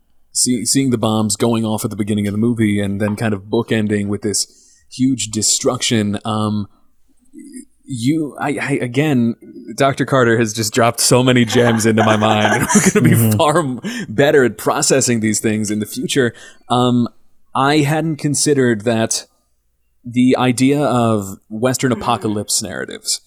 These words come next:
Speaker 2: Mm-hmm.
Speaker 1: are so biblically
Speaker 3: Absolutely.
Speaker 1: inspired. It's all kind of, like, drawn
Speaker 3: Yeah.
Speaker 1: from the Book of Revelations,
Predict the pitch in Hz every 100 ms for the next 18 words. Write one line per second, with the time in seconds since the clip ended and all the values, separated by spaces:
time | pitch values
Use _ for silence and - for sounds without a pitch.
0 | _ _ _ - 113 113 110 110 107 -
1 | - 139 143 147 147 151 147 143 135 127
2 | 117 120 113 110 104 - 104 123 156 104
3 | - - 113 123 120 120 110 110 107 -
4 | 107 107 110 117 104 104 113 101 104 104
5 | 87 - 156 175